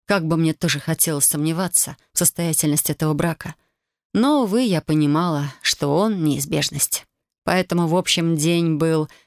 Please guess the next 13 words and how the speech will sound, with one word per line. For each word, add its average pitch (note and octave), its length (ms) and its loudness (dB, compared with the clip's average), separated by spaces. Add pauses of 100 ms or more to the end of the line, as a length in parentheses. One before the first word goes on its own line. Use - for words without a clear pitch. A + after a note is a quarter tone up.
спокойный. C#3+ 720 -2 (260)
И D3 60 -4
когда D#3+ 280 0
в - 80 -12
палату E3 340 0
вошла D3+ 340 0
Белль, E3+ 300 0 (540)
я - 80 2
даже F#3 240 2
отнеслась E3 440 -2
к - 80 -18
этому D#3 320 0
безмятежно. D3+ 720 -2